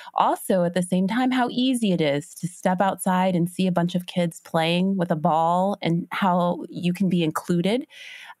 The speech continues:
um, and w-, despite the language barrier. And they got to see how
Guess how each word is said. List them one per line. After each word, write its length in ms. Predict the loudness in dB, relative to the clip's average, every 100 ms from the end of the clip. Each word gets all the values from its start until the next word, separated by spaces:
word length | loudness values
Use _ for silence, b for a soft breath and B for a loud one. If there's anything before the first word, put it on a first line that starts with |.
| 0
um, 400 | 2 2 2 0
and 160 | 0 0
w-, 260 | 0 -4 -2
despite 380 | -4 0 2 2
the 80 | 2
language 400 | 2 2 0 0
barrier. 440 | 0 2 0 -2 -4 B B -16 -2
And 580 | 0 2 4 4 2 -2 -10 -2
they 120 | 0
got 240 | 2 0 0
to 100 | -6
see 440 | -2 0 2 0 0
how 460 | 0 2 0 -2